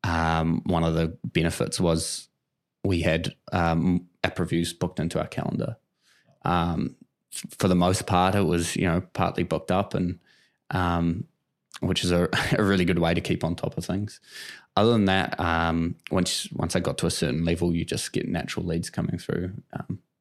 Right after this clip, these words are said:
and existing clients wanting to come through and work. But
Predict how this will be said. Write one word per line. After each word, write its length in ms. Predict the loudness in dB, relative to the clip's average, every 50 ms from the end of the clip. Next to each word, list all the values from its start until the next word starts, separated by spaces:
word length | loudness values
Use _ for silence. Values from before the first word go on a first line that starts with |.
| _ _ _ -6
and 300 | -4 -2 -2 -2 -4 -8 -16 -20 _ _ _ _ _ _ _ -8
existing 400 | -6 -4 -4 -4 -4 -2 -4 -4
clients 420 | -2 -2 -2 -2 -2 -4 -6 -6 -6
wanting 200 | -4 -2 -4 -4
to 80 | -4
come 180 | -6 -6 -6 -6
through 220 | -4 -4 -2 -2
and 120 | 0 0 0
work. 280 | -2 -4 -6 -8 _ -4
But 220 | -4 -4 -4 -6